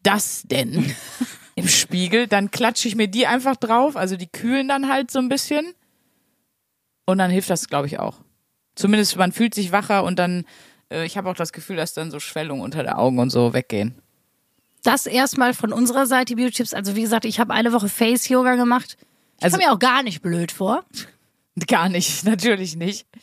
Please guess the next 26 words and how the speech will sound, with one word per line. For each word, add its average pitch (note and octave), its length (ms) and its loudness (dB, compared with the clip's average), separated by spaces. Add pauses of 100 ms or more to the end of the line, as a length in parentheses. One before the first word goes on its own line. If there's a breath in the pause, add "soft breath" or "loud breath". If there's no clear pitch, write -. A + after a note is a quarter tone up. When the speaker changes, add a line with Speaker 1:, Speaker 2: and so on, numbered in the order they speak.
(240 loud breath)
Speaker 1:
Äh, G3 100 0
ich A3 140 0
hab C4+ 140 0
ja, B3+ 160 0
wie B3+ 100 -6
gesagt, B3 340 -2
nur A#3 140 2
recherchiert, A#3+ 680 2
was A3+ 160 2
es A3+ 180 -4
gibt A#3 240 -4
für A#3 140 2
Männer A3 340 2
und G#3+ 180 0
was G#3+ 180 4
soll A3 140 4
ich G#3 100 2
sagen? F#3+ 440 0 (420 soft breath)
Ich - 180 0
bin B3 180 4
da A#3 140 4
abgetaucht A3+ 600 0
in G3+ 120 -4
ein G3 160 0
Rabbit G#3+ 420 2
Hole, G#3+ 380 4